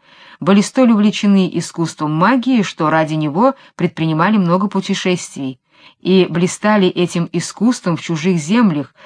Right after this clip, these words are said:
снискивая себе великую хвалу. Он называет магом и Моисея, затем это искусство дошло до Галлии, и там сохранилось до наших дней,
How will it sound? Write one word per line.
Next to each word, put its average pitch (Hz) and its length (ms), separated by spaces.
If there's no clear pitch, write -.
снискивая 214 640
себе 196 320
великую 156 420
хвалу. 147 500
Он 214 140
называет 254 500
магом 233 480
и 226 300
Моисея, 147 720
затем 254 460
это 269 220
искусство 254 460
дошло 220 360
до 247 180
Галлии, 143 640
и 190 120
там 311 520
сохранилось 190 720
до 185 160
наших 208 460
дней, 170 380